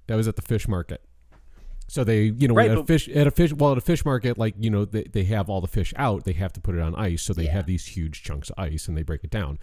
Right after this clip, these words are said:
Speaker 1: So, yeah, there's basically just probably a giant, like, vat or, like, a warehouse where they just produce chunks of ice. So that's not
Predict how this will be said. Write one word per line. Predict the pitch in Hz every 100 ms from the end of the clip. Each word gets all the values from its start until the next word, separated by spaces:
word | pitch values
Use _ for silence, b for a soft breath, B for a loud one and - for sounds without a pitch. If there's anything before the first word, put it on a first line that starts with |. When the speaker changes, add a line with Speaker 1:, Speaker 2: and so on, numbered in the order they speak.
| b
Speaker 1:
So, | - 123
yeah, | 120 110
there's | 85 104 95
basically | 120 107 110
just | 95 95 -
probably | - 92 95 87 92
a |
giant, | 80 87 87 85
like, | 92 85 - -
vat | 92 90 101 85 -
or, | 90 82 76
like, | 98 90 - - -
a |
warehouse | 92 101 82 78 -
where | 82
they | 82
just | 85 -
produce | - 71 85 80 - _ -
chunks | - 82 80
of | 82
ice. | 80 - - - b b
So | - 85 -
that's | 165 220 - - 120
not | 117 110